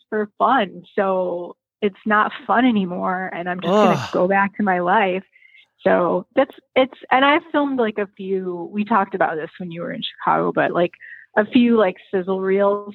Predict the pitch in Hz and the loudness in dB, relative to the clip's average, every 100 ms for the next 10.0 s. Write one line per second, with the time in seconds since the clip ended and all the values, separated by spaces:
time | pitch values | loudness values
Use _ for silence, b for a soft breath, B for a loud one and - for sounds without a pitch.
0 | - 208 - 202 208 - 202 202 202 180 | -10 -10 -4 -2 -2 -2 -4 -4 -4 -4
1 | 185 196 185 196 196 196 196 196 196 202 | 0 0 2 0 0 -2 -2 -4 -6 -4
2 | 196 196 190 180 180 - 190 190 196 - | 0 2 4 2 0 -2 -2 -4 -8 -14
3 | _ 190 185 190 - 185 175 - 165 165 | _ -2 0 0 -2 -4 -4 -8 -12 -2
4 | 180 175 - - 175 165 - _ _ _ | 2 2 -2 -4 -2 -4 -8 _ _ _
5 | _ _ _ _ _ _ _ - 202 170 | _ _ _ _ _ _ _ -2 -2 2
6 | 190 190 170 - 185 180 180 185 185 175 | 0 0 -2 -2 0 2 2 0 0 -2
7 | 165 165 160 196 185 180 185 185 190 185 | -6 -10 -12 -2 2 2 2 2 2 2
8 | 180 180 165 165 165 _ 185 180 - 185 | 0 -2 -4 -8 -16 _ -8 -8 -2 -2
9 | 180 - 214 214 220 - 262 294 294 226 | -2 -2 0 2 2 2 2 0 -2 -8